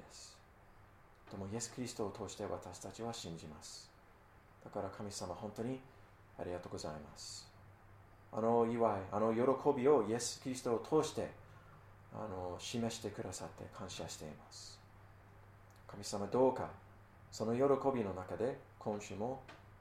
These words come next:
あの、歩むように助けてください。私たちは今、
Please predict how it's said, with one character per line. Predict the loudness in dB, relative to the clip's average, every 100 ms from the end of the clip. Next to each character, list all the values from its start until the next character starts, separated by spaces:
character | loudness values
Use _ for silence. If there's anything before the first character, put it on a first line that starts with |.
| -12
あ | -8
の、 | -6
歩 | -6 -4
む | -4
よ | -4
う | -6
に | -10
助 | -10 -6 -6
け |
て | -6
く | -10
だ | -10
さ | -10
い。 | -10 -14 -20 -20 -20 -20 -20 -20 -20 -20 -20 -16 -8
私 | 0 0 2
た | 0
ち | 4
は | 6
今、 | 6 4 2